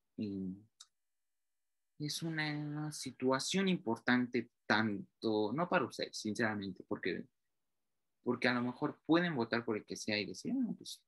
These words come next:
voté por tal, por esto". Pero al final la decisión que tomen o por la persona que voten, háganlo pensando en su país.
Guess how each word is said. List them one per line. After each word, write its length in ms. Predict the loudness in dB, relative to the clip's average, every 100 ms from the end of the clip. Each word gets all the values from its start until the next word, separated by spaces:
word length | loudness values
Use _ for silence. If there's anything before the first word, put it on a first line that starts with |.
| _ -6
voté 220 | -4 -2
por 200 | -4 -4
tal, 240 | -6 -6 -10 _ _
por 200 | 4 4
esto". 240 | 0 -10 _ _ _ _ _ _ _ _ _ 2
Pero 500 | 4 4 4 0 -8 _ _ 2
al 140 | 2
final 320 | 2 2 4
la 100 | 2
decisión 460 | 0 -6 -4 -2 -2
que 100 | 0
tomen 500 | 2 2 0 -4 -8 _
o 460 | -2 0 0 -2 -6 _
por 200 | 2 2
la 160 | 2 -2
persona 400 | -4 -2 -2 -2
que 100 | -4
voten, 440 | -4 -4 -8 -10 _ _ _ _
háganlo 520 | 0 4 4 4 2
pensando 560 | 0 0 -2 -4 -4 -4
en 140 | -6
su 160 | -10 -8
país. 560 | -6 -6 -6 -6 -6